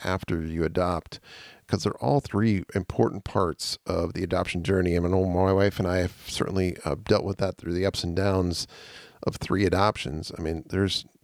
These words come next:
it's a challenge, uh, going through the adoption journey, and, and there seems like nothing ever really goes perfectly smooth. So you gotta be prepared for that. And you have to, as we talk about in the interview,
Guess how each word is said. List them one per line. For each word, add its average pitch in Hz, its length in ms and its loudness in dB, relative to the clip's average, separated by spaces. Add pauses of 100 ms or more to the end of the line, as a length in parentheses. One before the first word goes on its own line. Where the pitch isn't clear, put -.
(240)
it's 117 160 0
a - 20 -2
challenge, 85 720 0
uh, 95 160 -2
going 98 260 0
through 92 200 -2
the 85 60 -2
adoption 82 400 -6
journey, 76 400 0
and, 82 580 -4
and - 180 -8 (120)
there 90 240 0
seems 117 260 0
like 95 180 -2
nothing 104 380 2
ever 101 240 2
really 110 300 2
goes 95 320 -2
perfectly - 480 -2
smooth. 143 360 2
So - 160 0
you 107 120 2
gotta 147 120 4
be - 120 -4
prepared - 480 0
for - 100 -2
that. - 300 -2 (800)
And 92 360 2
you 120 160 6
have 120 300 2
to, 95 420 2
as 92 140 -4
we 90 80 0
talk - 240 0
about 95 260 -2
in 98 220 0
the 95 80 0
interview, 90 540 0